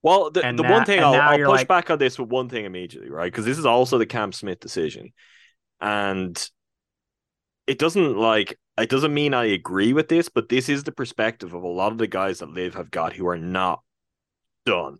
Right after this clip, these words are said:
Speaker 1: Like, the, the good players who are relatively young, who they would have all the reasons to stick on the P G A Tour. They're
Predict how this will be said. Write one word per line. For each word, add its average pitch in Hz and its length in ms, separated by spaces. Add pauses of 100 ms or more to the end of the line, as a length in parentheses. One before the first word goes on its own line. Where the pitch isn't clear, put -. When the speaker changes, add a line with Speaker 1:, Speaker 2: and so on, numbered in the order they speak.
(280)
Speaker 1:
Like, 98 220
the, 107 180 (320)
the 113 80
good 131 280
players 135 460
who 101 80
are 90 80
relatively 123 460
young, 98 420
who 92 460
they 95 100
would 92 100
have 95 120
all 107 160
the 104 80
reasons 95 300
to - 40
stick - 240
on 85 80
the 80 80
P 87 160
G 76 140
A 67 80
Tour. 87 340 (800)
They're 120 380